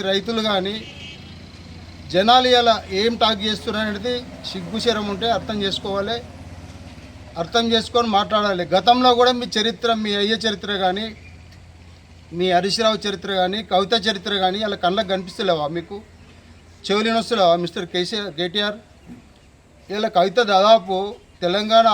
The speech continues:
ఆడబిడ్డ సిగ్గు లేకుండా దాదాపు ఒక మూడు నెలలు జైల్లో ఉన్నది. ఎందుకున్నది? ఇలా సౌదీలో బిల్డింగ్స్ ఎక్కడి,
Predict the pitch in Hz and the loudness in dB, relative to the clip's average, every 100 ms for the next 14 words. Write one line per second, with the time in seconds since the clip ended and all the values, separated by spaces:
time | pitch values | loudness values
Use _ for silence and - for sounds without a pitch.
0 | 180 202 180 180 170 170 175 - - 175 | 6 4 0 0 2 2 -2 -10 -12 -8
1 | 196 220 214 220 214 196 190 202 202 190 | -4 -2 -4 -4 0 4 4 2 -2 -2
2 | 196 175 160 131 170 190 190 190 208 165 | 0 0 -2 -6 -4 -2 -2 -4 -4 -2
3 | 175 202 202 185 180 151 147 - 170 170 | 0 0 -2 -2 -2 -4 -10 -14 -8 -6
4 | 202 226 220 214 208 214 - - - - | -4 -4 -2 -2 -4 -8 -18 -20 -20 -20
5 | - - - - 196 208 185 180 202 233 | -20 -20 -20 -8 -4 0 4 4 4 4
6 | 220 202 214 208 196 175 160 | 2 0 -2 -2 -4 -4 -4